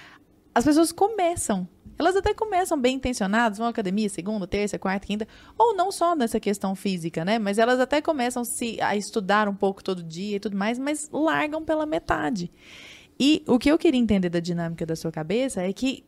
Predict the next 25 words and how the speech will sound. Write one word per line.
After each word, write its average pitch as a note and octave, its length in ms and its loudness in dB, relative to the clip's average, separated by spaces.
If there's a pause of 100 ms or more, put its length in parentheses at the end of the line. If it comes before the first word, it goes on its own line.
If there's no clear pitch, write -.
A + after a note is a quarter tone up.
mesmo C4+ 580 0
antes C4 340 -4
de G3+ 120 -6
chegar E3+ 360 -4
nas E3 200 -6
redes E3 200 -6
sociais, F3 680 -6 (400)
você C#4+ 440 2
se D4 220 -2
dispôs D4+ 680 2
e F4+ 80 6
fez. A3 800 0
Então, G3 200 0
eu A#3 100 8
vou G#3 500 6
fazer A#3 520 0
todos G3+ 400 0
os D4+ 120 0
dias. C4+ 280 -2
Tanto G#3 240 0
é G#3+ 80 2
que A3 100 -10
você A3 480 2
é G3+ 160 2
assim G3 320 -2